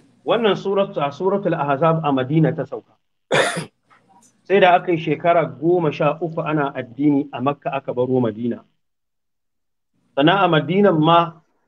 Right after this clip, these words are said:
sai bayan da aka haifi al-Imam Hassan, aka haifi al-Imam Hussein,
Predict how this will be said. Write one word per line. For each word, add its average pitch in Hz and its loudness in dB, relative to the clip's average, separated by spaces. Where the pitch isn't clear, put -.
sai 175 -2
bayan 180 4
da 160 -2
aka 160 -4
haifi 139 -2
al-Imam 147 -2
Hassan, 151 -4
aka 156 -8
haifi 120 -6
al-Imam 135 -2
Hussein, 123 -2